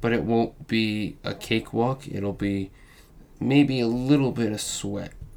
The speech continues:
but it won't be seven games. It won't be that bad. Um, and so they will, in theory, move on to play, um, the sort of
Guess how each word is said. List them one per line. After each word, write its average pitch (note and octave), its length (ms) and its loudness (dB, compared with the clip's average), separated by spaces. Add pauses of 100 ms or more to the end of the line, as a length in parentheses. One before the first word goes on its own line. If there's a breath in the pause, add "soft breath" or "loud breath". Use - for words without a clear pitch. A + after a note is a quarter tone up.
(120)
but G2+ 220 -6 (140)
it A2 80 -2
won't A2+ 260 2
be G2+ 260 0 (360 loud breath)
seven A#2+ 320 0
games. A2 320 2
It G2 80 -4
won't G#2+ 180 -2
be G#2 120 -4
that G2 220 -6
bad. G2 440 -6 (120)
Um, F#2+ 400 -10 (520 loud breath)
and F#2+ 200 -4
so G2 280 -4
they G#2+ 160 -2
will, G2+ 340 -4 (260)
in A#2+ 200 2
theory, B2 420 0
move A2+ 300 2
on G#2+ 280 0
to A2 80 -8
play, G#2+ 580 -4 (460 soft breath)
um, - 520 -8
the G#2 680 -8
sort G#2 380 -4
of G2 320 -8